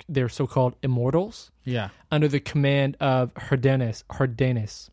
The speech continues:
Speaker 1: Um, and, but once again, the attack was to no avail, and it came at the cost of serious casualties. The bloodshed that, uh, fulfilled the, filled the narrow mountain pass was extremely overwhelming. Can you, you can imagine.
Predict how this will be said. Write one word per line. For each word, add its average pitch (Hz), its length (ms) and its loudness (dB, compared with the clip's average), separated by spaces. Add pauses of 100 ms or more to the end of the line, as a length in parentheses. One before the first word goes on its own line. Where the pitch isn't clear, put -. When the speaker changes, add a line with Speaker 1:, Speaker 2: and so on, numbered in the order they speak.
(500)
Speaker 1:
Um, 120 300 0 (100)
and, 131 140 2
but 147 180 2
once 160 240 2
again, 139 560 2 (400)
the 139 80 0
attack 160 480 0
was 131 340 0
to - 220 -2
no 123 300 4
avail, 127 500 2 (180)
and 147 80 -4
it - 140 -12
came 165 220 2
at 160 120 0
the - 60 -20
cost 135 500 -2
of 127 100 -6
serious 147 600 2
casualties. 117 800 -6 (380)
The 139 60 -2
bloodshed 160 560 4
that, 147 300 4 (380)
uh, 127 280 2 (380)
fulfilled 165 760 2
the, 147 320 -2 (100)
filled 175 240 4
the 147 80 4
narrow 139 320 4
mountain 131 360 0
pass 123 360 0
was 123 440 -2 (160)
extremely 143 440 2
overwhelming. 120 640 2 (140)
Can 135 180 0
you, 135 220 2
you 151 160 0
can 135 140 2
imagine. 123 500 0